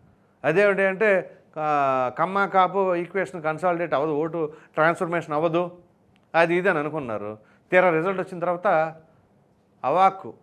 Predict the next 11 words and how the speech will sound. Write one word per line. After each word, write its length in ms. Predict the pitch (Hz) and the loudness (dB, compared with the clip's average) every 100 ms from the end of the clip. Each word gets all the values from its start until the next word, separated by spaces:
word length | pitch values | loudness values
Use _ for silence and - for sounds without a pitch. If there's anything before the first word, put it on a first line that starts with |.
| - | -4
అవాక్కు 380 | 143 202 208 190 | 2 2 2 2
అయిపోయారనమాట. 540 | 143 147 120 117 107 - - _ _ _ _ _ _ _ - | 2 0 -2 -6 -14 -16 -20 _ _ _ _ _ _ _ -4
వామ్మో 480 | 135 147 135 151 135 | -4 -2 -2 -2 -2
అనుకున్నారు. 400 | 101 98 87 - _ _ _ _ | -6 -16 -20 -20 _ _ _ _
So 160 | 214 214 | 4 6
ఈ 100 | 202 | 4
కలిపిన 340 | 196 208 226 | 4 4 4
ఘనత 240 | 226 226 226 | 2 2 6
ఎవరిది? 600 | 226 233 240 240 233 - - _ _ _ | 6 8 8 8 6 -2 -18 _ _ _
సదరు 240 | 135 131 143 | -2 -2 -4
మనదే, 680 | 120 123 139 165 156 - | -6 -8 -4 -2 -2 -4